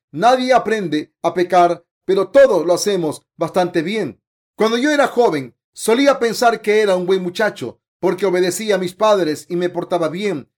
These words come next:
Mis vecinos también tenían una buena opinión sobre mí y creían que era merecedor de un premio por mi muestra de buen comportamiento. Así que yo pensé, "Debo ser bastante bueno". Sin embargo, cuando alcancé la pubertad,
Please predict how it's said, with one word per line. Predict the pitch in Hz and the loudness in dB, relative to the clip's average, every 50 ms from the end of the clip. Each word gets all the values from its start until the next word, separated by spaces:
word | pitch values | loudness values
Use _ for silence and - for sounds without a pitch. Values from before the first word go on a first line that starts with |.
| _ _ - | _ _ -10
Mis | 156 180 190 | -6 -4 -2
vecinos | 180 180 180 202 226 220 208 - | -2 -2 -2 -4 -6 -6 -6 -4
también | - 185 180 170 196 208 202 202 | -4 -6 -6 -4 -4 -6 -6 -6
tenían | 202 185 196 202 202 190 180 170 - _ _ - | -6 -6 -6 -4 -4 -4 -6 -6 -10 _ _ -6
una | 170 196 208 202 | -4 0 2 2
buena | 190 202 208 202 | 2 2 2 0
opinión | 190 - 180 180 190 202 220 226 208 | -2 -4 -4 -6 -4 -4 -4 -4 -4
sobre | - 165 165 156 156 156 | -4 -4 -4 -2 -2 -4
mí | 160 160 165 156 - _ _ _ _ _ - | -4 -4 -6 -8 -10 _ _ _ _ _ -14
y | 175 175 | -14 -8
creían | - - 180 180 220 247 240 196 160 - 143 - _ _ _ _ | -4 0 0 0 0 0 2 0 0 0 -2 -10 _ _ _ _
que | - 175 175 196 214 | 0 2 2 4 4
era | 208 208 226 | 4 2 2
merecedor | 190 185 185 180 175 175 180 165 185 202 202 190 | 0 0 -2 -2 -2 -2 0 0 0 0 0 0
de | 175 185 | -2 -2
un | 190 196 185 190 | -2 -4 -4 -2
premio | 190 208 202 196 185 185 180 165 - _ _ _ _ - | -2 -2 -2 -2 -2 -2 -4 -4 -4 _ _ _ _ -2
por | 165 175 | -2 0
mi | 175 185 180 | 0 -2 -2
muestra | 185 208 226 190 - - 170 170 170 165 - _ _ _ | -2 -2 -2 -4 -4 -2 -2 0 0 -2 -4 _ _ _
de | 147 175 | 0 0
buen | 165 190 196 202 202 | 2 2 0 -2 -2
comportamiento. | 175 175 - - 170 170 175 156 165 185 180 156 - - 110 101 - _ _ _ _ - | -6 -6 -6 -6 -6 -6 -4 -4 -4 -2 -4 -4 -6 -6 -10 -12 -12 _ _ _ _ -8
Así | 165 160 - 254 - | -8 -6 -6 -6 -6
que | - 196 180 151 120 - _ _ _ | -2 -2 -2 -2 -2 -6 _ _ _
yo | 135 202 247 233 | 0 0 0 0
pensé, | 226 220 190 - - 135 104 - _ _ _ _ _ _ _ _ _ | 0 -2 -4 -2 -4 -4 -4 -6 _ _ _ _ _ _ _ _ _
"Debo | - 220 247 269 254 | 2 4 4 4 4
ser | - 254 254 | 4 2 0
bastante | 226 226 185 - 240 233 220 - 214 | 2 0 0 0 0 -2 0 -2 -2
bueno". | 196 208 247 240 202 151 117 107 _ _ _ _ _ | 0 0 0 0 0 -2 -6 -8 _ _ _ _ _
Sin | - - 269 277 254 | -10 -6 -4 -2 -2
embargo, | 208 185 180 170 156 131 117 101 - _ _ _ _ _ | 2 2 2 2 2 0 -6 -8 -10 _ _ _ _ _
cuando | - 190 185 185 190 | -2 -2 0 0 0
alcancé | 185 185 190 185 180 262 277 | -2 -2 -4 -2 0 0 2
la | 277 269 262 | 2 2 0
pubertad, | - 233 233 214 196 180 - 175 170 170 170 - | -2 -2 -2 -2 -2 -2 0 2 2 2 0 -4